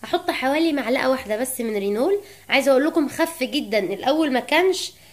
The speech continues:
بالشكل ده خالص، الاول كان تقيل جدًا عن كده، يعني انتوا شايفينه تقيل ازاي، بس والله كان تقيل عن كده خالص. يعني ايام ما كان بعشرين جنيه، يا ريتهم يرجعوه بعشرين جنيه تاني بدل خمستاشر ويبقى تقيل زي الاول.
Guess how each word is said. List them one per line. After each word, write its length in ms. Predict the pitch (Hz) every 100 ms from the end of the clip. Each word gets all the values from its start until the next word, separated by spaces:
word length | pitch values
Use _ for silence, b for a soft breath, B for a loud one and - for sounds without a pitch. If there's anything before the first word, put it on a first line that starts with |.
| B -
بالشكل 460 | 220 - 302 302 269
ده 120 | 294
خالص، 600 | 294 320 247 170 - -
الاول 320 | 101 269 294
كان 240 | 262 240
تقيل 320 | - 254 311 240
جدًا 320 | 269 240 254
عن 200 | 220 226
كده، 160 | 285
يعني 100 | 254 294
انتوا 100 | 294
شايفينه 300 | 277 320 320
تقيل 220 | - 339
ازاي، 340 | 254 311 427 B B B -
بس 200 | 226 262
والله 280 | 247 311 339
كان 220 | 285 233
تقيل 180 | 285 302
عن 200 | 262 247
كده 200 | 294 269
خالص. 460 | 294 302 190 -
يعني 240 | 196 160 - b b b 208
ايام 200 | 247 285
ما 120 | 285
كان 260 | 311 320
بعشرين 460 | 262 240 247 285 262
جنيه، 280 | 233 226 208
يا 60 |
ريتهم 280 | 269 285 285
يرجعوه 320 | 269 214 247
بعشرين 440 | 269 247 - 302 269
جنيه 240 | 269 311
تاني 320 | 330 349 370 370 B B B
بدل 260 | 233 294 330
خمستاشر 580 | 302 269 262 349 339 311
ويبقى 260 | 302 262
تقيل 240 | 262 277 285
زي 180 | 269 262
الاول. 440 | 208 220 185